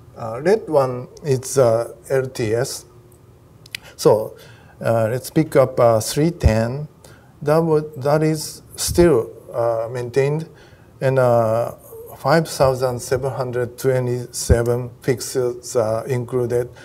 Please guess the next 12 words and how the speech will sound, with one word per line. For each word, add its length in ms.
in, 240
uh, 160
hundred 480
four 460
re-, 180
uh, 200
releases. 800
So 160
that 100
if 180
we 200
can 560